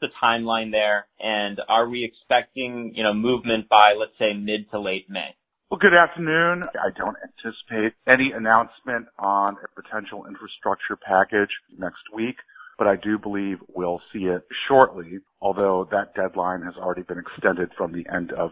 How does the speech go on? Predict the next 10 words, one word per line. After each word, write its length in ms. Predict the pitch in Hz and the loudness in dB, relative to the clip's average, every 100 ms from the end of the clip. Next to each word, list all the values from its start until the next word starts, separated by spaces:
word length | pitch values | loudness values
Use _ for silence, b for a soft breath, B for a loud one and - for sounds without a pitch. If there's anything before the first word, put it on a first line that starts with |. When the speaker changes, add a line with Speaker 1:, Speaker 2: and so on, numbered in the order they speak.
| - | 2
Speaker 2:
February, 640 | 98 101 90 85 87 95 - | 2 2 0 0 0 -4 -8
and 240 | 90 85 82 | -10 -10 -8
so 140 | 92 82 | -6 -4
we're 160 | 85 | -4
heading 260 | 90 87 76 87 - - | -4 -6 -8 -14 -14 -4
towards 280 | 92 90 - - | 0 0 -4 -12
the 280 | 90 80 80 - | -12 -12 -12 -2
end 140 | 123 | 2
of 120 | 113 101 | 2 2
March. 460 | 113 123 117 - | 4 6 6 4